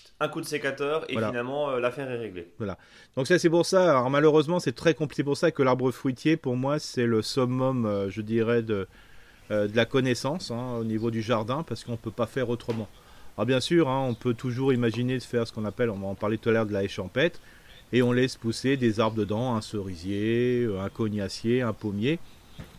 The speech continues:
Speaker 2: Mais, euh, il faut savoir qu'on ne seront pas dans la même logique qu'un verger. Ça sera plutôt une haie sauvage, et dans cette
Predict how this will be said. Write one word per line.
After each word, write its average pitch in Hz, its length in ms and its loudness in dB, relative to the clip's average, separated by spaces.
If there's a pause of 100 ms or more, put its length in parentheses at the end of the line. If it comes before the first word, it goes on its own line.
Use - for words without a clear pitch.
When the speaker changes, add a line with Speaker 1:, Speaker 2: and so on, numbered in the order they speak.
(120)
Speaker 2:
Mais, 151 300 4 (160)
euh, 113 300 2
il 113 60 2
faut 117 180 -6
savoir 123 460 0
qu'on 117 200 -6
ne 113 80 -4
seront 104 280 -10
pas 135 280 -2
dans 120 240 -4
la 110 120 0
même 113 220 -2
logique 110 380 -2
qu'un 113 160 -4
verger. 110 400 -4 (180)
Ça 104 140 -8
sera - 160 -4
plutôt 120 320 0
une 107 160 -2 (120)
haie 131 120 0
sauvage, 135 560 0
et 117 140 -4
dans 107 120 -4
cette 104 240 -8